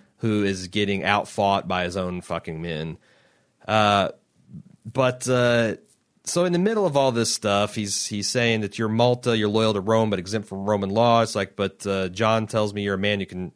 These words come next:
can, uh, knows how to repay a favor," which I'm wondering, where is this going?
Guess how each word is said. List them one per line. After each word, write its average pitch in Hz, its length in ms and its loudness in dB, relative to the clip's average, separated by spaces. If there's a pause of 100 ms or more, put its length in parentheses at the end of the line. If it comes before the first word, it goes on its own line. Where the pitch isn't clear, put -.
(180)
can, 82 320 -10 (120)
uh, 85 220 -10
knows 113 200 0
how 113 100 2
to 104 60 -2
repay 104 320 -2
a - 20 -8
favor," 170 440 0
which 156 140 -2
I'm 120 140 0
wondering, 127 400 2
where 247 180 0
is 226 100 0
this 214 180 0
going? 113 600 2